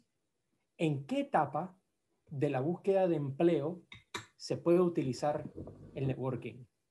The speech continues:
¿En qué etapa? En todas, desde cero, en todas. Ok, ok, estamos claros, estamos claros.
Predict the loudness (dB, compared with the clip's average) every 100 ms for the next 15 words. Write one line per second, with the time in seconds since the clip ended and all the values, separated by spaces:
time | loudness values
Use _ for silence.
0 | _ _ _ _ _ _ _ _ -4 2
1 | 4 4 2 0 -10 -16 -20 _ _ _
2 | _ _ _ _ _ _ _ _ _ _
3 | _ _ _ _ _ _ _ _ _ _
4 | _ _ _ _ _ _ _ _ _ -8
5 | -2 4 4 4 -4 -10 2 2 4 2
6 | 4 4 2 -4 -4 -4 4 4 4 0
7 | -6 -18 _ _ _ _ _ _ _ _
8 | _ _ _ _ _ _ _ _ _ _
9 | _ _ _ _ _ _ _ _ _ _
10 | _ _ -2 0 -2 -4 -4 -4 -2 -2
11 | 4 4 4 0 -2 -2 -4 -4 -4 -6
12 | -8